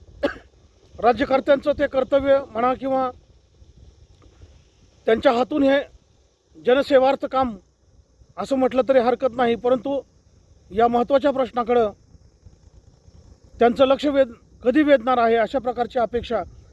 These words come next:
खूप मोठ्या प्रमाणात या निवडणुकीमध्ये वाढली होती. अनेक ठिकाणी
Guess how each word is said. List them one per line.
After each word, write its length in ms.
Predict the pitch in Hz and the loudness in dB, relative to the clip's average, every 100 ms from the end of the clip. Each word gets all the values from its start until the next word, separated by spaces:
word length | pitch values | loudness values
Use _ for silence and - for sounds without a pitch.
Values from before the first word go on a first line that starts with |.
| - - | -20 -4
खूप 220 | 269 233 | -4 2
मोठ्या 240 | 269 247 | 2 2
प्रमाणात 380 | 240 233 226 226 | 0 0 0 0
या 160 | 214 226 | 0 0
निवडणुकीमध्ये 680 | 214 214 220 202 214 214 226 | 0 -2 -2 -4 -6 -2 0
वाढली 320 | 220 202 202 | 2 0 -2
होती. 320 | 202 190 170 160 _ - - _ - _ _ - - - - - - _ - _ - - - - - - - - | -6 -6 -12 -20 _ -20 -20 _ -20 _ _ -20 -20 -20 -20 -20 -20 _ -20 _ -20 -20 -20 -20 -20 -20 -20 -12
अनेक 260 | - 262 302 | 0 2 2
ठिकाणी 420 | 294 277 277 294 | 0 0 0 0